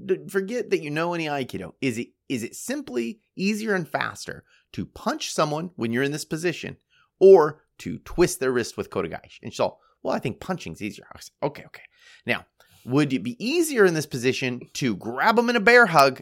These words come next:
and wrestle 'em to the ground, or would it be easier to grab their wrist and twist it until they fell on the ground?" And she said,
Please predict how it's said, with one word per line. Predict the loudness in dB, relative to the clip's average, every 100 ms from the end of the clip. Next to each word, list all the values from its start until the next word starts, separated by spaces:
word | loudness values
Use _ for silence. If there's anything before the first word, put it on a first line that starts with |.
| -6
and | -6 -6
wrestle | -8 -6 -2 0 2
'em | 2 0
to |
the | -4
ground, | -2 -2 -2 -4 -12 _ _ 2
or | 4
would | 4 2
it |
be | -2
easier | -6 -2 -2 0 0 0 -6 -12
to | -8 -4
grab | 0 2 2
their | 0
wrist | 4 2 2
and | -8 -10
twist | -8 -6 -4 -4 -2
it | -2 -2
until | -8 -4 0 2
they | 2 -2
fell | 0 0 0
on | -2 -6
the | -10
ground?" | -10 -12 -14 _ _ _
And | -12 -10
she | -10
said, | -6 -6